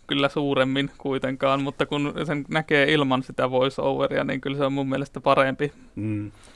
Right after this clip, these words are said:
Speaker 1: Mut en osaa niistä lopuista sanoa. Se lop-, onnellinen loppu, N S onnellinen loppu on vähän outo, ja tässä on, tota, vähän, vähän, tota, selkeämmät sävelet tai, tai jotenkin sopivampi loppu tässä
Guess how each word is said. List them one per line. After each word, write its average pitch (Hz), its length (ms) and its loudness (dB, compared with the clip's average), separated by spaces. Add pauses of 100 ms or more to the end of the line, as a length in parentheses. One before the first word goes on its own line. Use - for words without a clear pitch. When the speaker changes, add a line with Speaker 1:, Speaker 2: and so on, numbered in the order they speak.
Speaker 1:
Mut 151 120 -2
en 160 120 4
osaa 180 200 2
niistä 175 240 0
lopuista 156 500 4
sanoa. 127 400 0
Se - 160 -4
lop-, 151 240 -2 (180)
onnellinen 139 600 2
loppu, 135 300 0 (140)
N 139 140 -2
S - 80 -10
onnellinen 135 520 -2
loppu 131 280 0
on 135 100 0
vähän 139 260 0
outo, 139 560 0
ja 135 120 -4
tässä - 360 -2
on, 139 200 -6 (640)
tota, 131 380 0 (340)
vähän, 139 320 0 (220)
vähän, 143 300 -2
tota, 143 260 -4
selkeämmät 139 640 -2
sävelet 139 500 0
tai, 143 260 2 (140)
tai 151 300 0
jotenkin 147 500 -2 (260)
sopivampi 135 640 0
loppu 131 340 -4
tässä - 340 -6